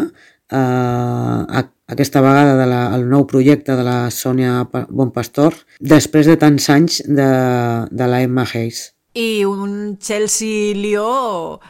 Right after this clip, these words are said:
Speaker 2: a la final, mm, també seria interessant.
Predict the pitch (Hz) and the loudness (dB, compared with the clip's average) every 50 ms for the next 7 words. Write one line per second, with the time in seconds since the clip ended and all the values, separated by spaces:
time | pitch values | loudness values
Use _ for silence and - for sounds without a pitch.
0 | _ _ _ - 202 208 196 - - 202 185 202 202 220 262 285 277 - 185 - | _ _ _ -2 -2 -2 -2 -2 -4 -6 -2 -2 0 0 0 -2 -4 -8 -12 -16
1 | - 196 175 180 175 170 165 160 - 175 160 170 180 196 - 240 226 220 214 202 | -18 -18 -16 -14 -14 -14 -16 -12 -10 -10 -8 -8 -8 -6 -4 -4 -2 -2 0 2
2 | 190 190 180 180 170 170 170 - - 202 196 180 170 180 156 165 - - 247 247 | 2 2 2 2 0 -2 -4 -8 -6 -8 -8 -6 -6 -8 -6 -6 -4 -2 -2 -2
3 | 196 156 | -2 -4